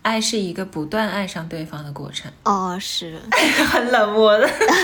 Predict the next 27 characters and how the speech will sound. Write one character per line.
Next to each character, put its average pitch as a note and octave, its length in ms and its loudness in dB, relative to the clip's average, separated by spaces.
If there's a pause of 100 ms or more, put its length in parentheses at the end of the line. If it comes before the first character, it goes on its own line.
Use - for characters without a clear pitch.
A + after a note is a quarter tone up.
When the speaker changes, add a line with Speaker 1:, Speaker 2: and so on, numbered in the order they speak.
(140)
Speaker 2:
<laughs> - 480 -12
我， B3 100 2
我 A3 240 0
不 A3 140 0
知 C4 120 2
道 B3+ 160 6
应 B3 140 4
该 A#3+ 140 4
作 A#3+ 220 2
何 G#3+ 160 0
反 E3 260 -2
应， F3+ 100 -6
但 C4+ 180 2
确 C4+ 220 0
实 A3 180 -4
是 G3 160 -6
这 G#3 120 -4
样。 F3+ 220 4
我 F#3+ 120 -2
觉 E3+ 120 -6
得 G3 140 -4
就 A3 140 -4
是 G#3 360 -4
一 A#3 120 0
来 E3+ 300 0
就 G3+ 160 -6
是 F#3 360 -6